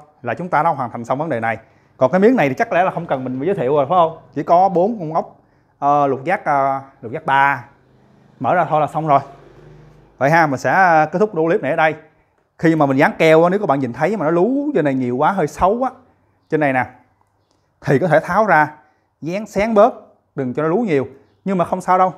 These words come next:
không ai để ý đâu các bạn, nhìn từ xa là không thấy đâu. Trừ khi cố kế tình á, mà kê gần vô mới nhìn thấy được những cái miếng keo này. Nhưng mà quan trọng là nó hết ghè, không bực bội nữa. Bạn thấy không? Rồi, xin chào, ờ, các bạn luôn nha.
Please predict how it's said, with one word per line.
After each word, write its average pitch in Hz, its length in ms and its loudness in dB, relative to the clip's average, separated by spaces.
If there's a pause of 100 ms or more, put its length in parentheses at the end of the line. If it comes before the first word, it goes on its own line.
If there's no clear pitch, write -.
(220)
không 170 240 -2
ai 175 100 0
để 170 100 0
ý 220 80 2
đâu 226 100 4
các 202 60 -2
bạn, 143 160 0
nhìn 135 180 -2
từ 139 120 -2
xa 170 300 0
là 165 60 -2
không 143 200 -2
thấy 190 140 -4
đâu. 180 160 2 (400)
Trừ 143 100 -6
khi 160 160 -2
cố 220 240 0 (140)
kế 185 100 2
tình 131 240 -2
á, 170 180 -4
mà 117 120 -8
kê 147 260 0
gần 123 220 -2
vô 135 160 -2
mới 151 100 -8
nhìn 123 120 -8
thấy 165 120 -8
được 127 160 -8
những 117 120 -8
cái 170 80 -8
miếng 185 100 -8
keo 143 160 -4
này. 117 200 -4 (880)
Nhưng 143 100 -4
mà 131 80 4
quan 135 140 4
trọng 123 200 -2
là 127 60 0
nó 135 80 -4
hết 190 140 0
ghè, 110 280 -6 (880)
không - 240 -6
bực 123 140 -6
bội 107 220 -4
nữa. 123 180 -6 (640)
Bạn 117 120 -2
thấy 147 120 2
không? 139 100 2 (1080)
Rồi, 113 160 0 (300)
xin 135 160 -10
chào, 113 260 0
ờ, 110 80 -2
các 147 140 -10
bạn 120 120 -2
luôn 135 120 -2
nha. 139 240 -2